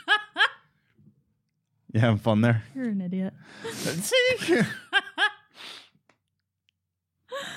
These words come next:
Speaker 2: So, again, that was our top three gaming news. Uh, again, you know, going through it, E A canceled another Star Wars game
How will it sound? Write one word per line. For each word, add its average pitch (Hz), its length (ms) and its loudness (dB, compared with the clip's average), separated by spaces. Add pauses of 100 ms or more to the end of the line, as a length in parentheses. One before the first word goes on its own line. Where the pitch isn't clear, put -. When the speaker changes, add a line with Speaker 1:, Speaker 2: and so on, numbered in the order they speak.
(300)
Speaker 2:
So, 214 380 -2 (280)
again, 180 380 0
that 165 340 0
was 147 160 0
our 143 80 2
top 147 260 0
three 147 140 0
gaming 127 300 2
news. 120 360 2
Uh, 113 320 4
again, 135 560 2
you 123 80 -2
know, 123 60 2
going 135 200 2
through 139 220 2
it, - 80 -2 (220)
E 143 160 2
A 139 120 2
canceled 139 520 -2
another 202 420 0
Star 165 180 0
Wars 147 200 0
game 127 300 0